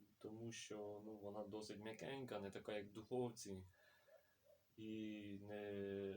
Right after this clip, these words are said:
заморачуєшся з нею, не стоїш над тією духовкою. Тобто довів до потрібної температури, довів до, е, потрібного тиску, до, до потрібного давлення і прикрутив газ. І вариться собі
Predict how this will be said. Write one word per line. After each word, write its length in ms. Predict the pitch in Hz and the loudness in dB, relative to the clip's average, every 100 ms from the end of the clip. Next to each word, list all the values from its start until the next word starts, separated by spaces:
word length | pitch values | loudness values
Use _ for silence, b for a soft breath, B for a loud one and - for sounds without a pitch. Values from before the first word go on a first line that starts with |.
| 98 | 0
заморачуєшся 840 | 98 110 107 120 113 104 92 95 | 0 2 4 4 4 2 0 0
з 60 | 95 | 0
нею, 320 | 98 95 92 | 2 2 2
не 160 | 92 95 | -2 -4
стоїш 320 | - 104 101 | -4 -6 -2
над 160 | 98 90 | -4 0
тією 220 | 101 95 | 2 2
духовкою. 760 | 95 98 110 101 - 90 87 90 - | 2 0 0 0 -4 -6 -6 -6 -6
Тобто 300 | 92 - 92 | -6 -2 -2
довів 420 | 92 113 123 107 | 0 2 2 2
до 260 | 104 98 98 B B B - | 2 2 0 B B B 0
потрібної 440 | 110 110 107 104 | 2 2 0 -2
температури, 760 | 101 117 120 127 123 143 139 113 | -2 0 6 6 6 4 4 4
довів 400 | 98 104 113 98 | 2 2 0 2
до, 240 | 101 101 95 B B B - | 4 2 0 B B B -4
е, 280 | 95 95 98 | 2 4 4
потрібного 640 | 92 110 113 113 110 110 | 2 0 2 0 0 -2
тиску, 500 | 101 139 139 - 104 98 95 95 - | 0 2 2 0 -4 -4 -6 -8 -6
до, 80 | |
до 240 | 98 98 101 | -4 -2 -2
потрібного 440 | 101 101 104 101 | -2 -2 0 0
давлення 640 | 101 107 123 131 117 101 98 | 2 0 2 2 2 0 0
і 360 | 101 120 117 - - B B B B _ | 2 0 0 -4 -18 B B B B _
прикрутив 520 | 110 110 117 110 104 | 0 0 0 -2 0
газ. 340 | 120 127 98 - - _ _ _ _ b b b b _ _ _ _ _ _ _ | 4 4 2 -8 -20 _ _ _ _ b b b b _ _ _ _ _ _ _
І 180 | 131 151 | -4 0
вариться 440 | 131 120 110 98 95 | 8 8 8 2 -2
собі 360 | - 90 92 | -2 -2 -4